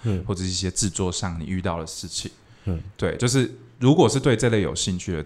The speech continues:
Speaker 2: 的，的听众，我觉得部分，我觉得来听你的节目一定是会有一些收获的。
Speaker 1: 我那时候刚开始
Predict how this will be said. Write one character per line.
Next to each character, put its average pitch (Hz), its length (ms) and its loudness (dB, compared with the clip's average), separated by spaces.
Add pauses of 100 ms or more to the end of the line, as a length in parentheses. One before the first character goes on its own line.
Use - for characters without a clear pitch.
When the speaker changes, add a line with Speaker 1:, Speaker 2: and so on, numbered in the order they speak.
(320)
Speaker 2:
的， 98 120 2
的 82 60 0
听 98 240 0
众， 95 180 -2
我 76 120 -6
觉 - 160 -6
得 82 80 -2
部 92 180 -6
分， 90 200 -4
我 78 80 -4
觉 85 140 -6
得 90 160 -2
来 82 260 -6
听 101 280 -4
你 95 80 -4
的 80 100 -6
节 82 180 -8
目 87 220 -4
一 80 40 -6
定 92 180 -6
是 87 220 -8
会 82 200 -4
有 76 120 -10
一 87 40 -14
些 90 140 -12
收 78 300 -8
获 - 240 -14 (120)
的。 - 80 -10 (680)
Speaker 1:
我 107 120 -2
那 147 180 0
时 147 60 0
候 147 100 2
刚 139 240 2
开 139 160 -2
始 113 180 -6